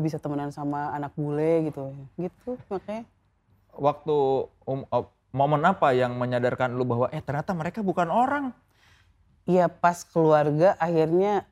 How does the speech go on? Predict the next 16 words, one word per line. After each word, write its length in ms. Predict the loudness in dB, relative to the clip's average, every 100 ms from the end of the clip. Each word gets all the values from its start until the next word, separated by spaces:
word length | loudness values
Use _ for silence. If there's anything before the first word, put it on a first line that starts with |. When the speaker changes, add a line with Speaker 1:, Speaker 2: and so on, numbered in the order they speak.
| -2
Speaker 1:
manggil 560 | 2 4 4 4 4 2
gitu. 320 | -4 -8 -8
"Selama 320 | -4 0 0
ini 160 | -2 -4
teh, 240 | -6 -10 _ _ _ _ _ _ _
lu 80 | 2
main 160 | 4 4
sama 160 | 2
siapa?" 400 | 2 0 2 0
katanya 400 | 0 -4 -4 -6
gitu. 240 | -10 -16 -20 -20 -18 -10
Speaker 2:
Oh. 160 | -8 -6
Speaker 1:
Sering 280 | 0 2 2
nyanyi-nyanyi 380 | 2 0 -2 -2
sendiri, 600 | -2 2 4 4 2 2 0 -4 _ _ _ _ _
mandi, 560 | 2 4 4 4 4